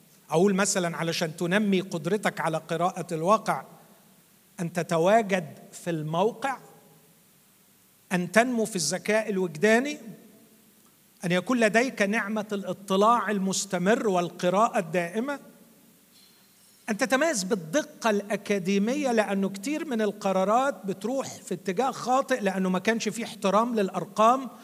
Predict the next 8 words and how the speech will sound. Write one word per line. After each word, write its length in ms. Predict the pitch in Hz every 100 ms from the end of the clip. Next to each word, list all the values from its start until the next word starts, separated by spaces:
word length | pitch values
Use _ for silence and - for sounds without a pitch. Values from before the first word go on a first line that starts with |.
| -
واحترام 580 | 170 175 - 190 214 247
للدقة. 760 | 226 170 160 240 - 294 285 - - - - - - _ _ _ _
وياما 280 | 160 233 269
شفت 340 | 226 269 - 233
بلاوي 520 | 202 208 262 302 233
بسبب 400 | - 226 214 185
هذا 240 | 208 208
الأمر، 480 | 202 - 285 -